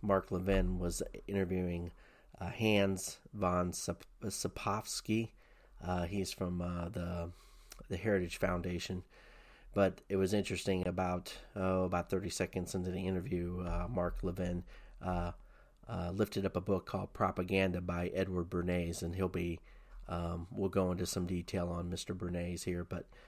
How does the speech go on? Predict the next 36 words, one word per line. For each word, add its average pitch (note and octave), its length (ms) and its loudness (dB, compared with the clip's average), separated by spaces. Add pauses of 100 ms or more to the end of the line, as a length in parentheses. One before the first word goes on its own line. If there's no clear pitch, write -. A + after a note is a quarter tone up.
(420)
going G#2 280 6
through G2 220 4
the, F2+ 440 2
the F#2 100 4
topics, - 680 2 (260)
um, F2+ 420 -2 (1400)
so F#2+ 640 4
the, F#2+ 220 4
the, F#2+ 300 2
the G2+ 140 0 (100)
eight, A2+ 220 2 (100)
the F#2+ 360 2
eight G2 260 4 (140)
bullet F#2+ 260 2
points F2+ 340 -2
on F2 140 0
this F2 300 -2
were F2 180 -2
that F2 240 -4 (200)
it F2 60 -2
would F#2 140 2
eviscerate F2+ 560 0
state F2 320 0
voter F2+ 380 -2
I F2+ 160 0
D F2+ 160 0
laws F2 500 -2 (200)
that F2+ 100 -4
require F2 380 2
a E2+ 60 0
voter F2 300 -2
to F#2 240 -6
authenticate F2+ 680 -2
his F2+ 220 -2
or F2 120 -2
her F2+ 280 -4